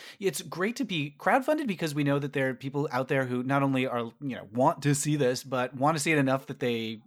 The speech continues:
are supporting it financially, which makes it possible for us to, with the drag queens, pay them for their performances, to get audio equipment that actually works, uh, you know, to, to make sure that everyone is, you know,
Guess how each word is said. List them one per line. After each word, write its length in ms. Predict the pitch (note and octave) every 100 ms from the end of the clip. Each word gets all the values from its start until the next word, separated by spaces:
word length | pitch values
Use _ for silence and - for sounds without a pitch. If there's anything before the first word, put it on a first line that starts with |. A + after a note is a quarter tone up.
| -
are 280 | A#2 A#2 A2
supporting 420 | C3+ C3+ D#3+ C#3+
it 160 | B2+
financially, 500 | - B2+ A3 - F#2+
which 200 | F#2+ G2 - - - - -
makes 160 | B2
it 80 | C#3
possible 380 | A2+ A#2+ C3+ A#2+
for 180 | - B2
us 240 | A2+ -
to, 500 | - B2 A2+ A2 A#2
with 160 | A#2 G#2+
the 60 |
drag 220 | C3+ C#3+
queens, 320 | C#3+ C3+ B2+ A#2+
pay 240 | G#2 B2
them 220 | B2+ B2+
for 280 | A#2+ B2 A#2
their 200 | G#2+ F#2+
performances, 640 | - F3 F#3 F3 E3+ D#3
to 100 | C#3+
get 260 | A#2+ A2 G#2 A2
audio 280 | B2 C3+
equipment 360 | C3 D#3+ D#3+ C#3
that 100 | C3
actually 380 | A#2 A2+ A#2 G#2 G3
works, 360 | G#3+ G3 - - - - - B2+
uh, 380 | A#2+ A#2 G#2+ C3 F3
you 140 | D3+
know, 160 | A2+ B2
to, 180 | A#2+
to 400 | B2+ C3 B2 A#2+ C3 C#3 -
make 220 | D3+ D#3
sure 260 | - D3+ C#3
that 280 | B2 A#2+ A#2+
everyone 360 | C3 C#3 B2
is, 280 | A#2+ A2+ -
you 120 | D#3+ D3
know, 240 | A2+ C3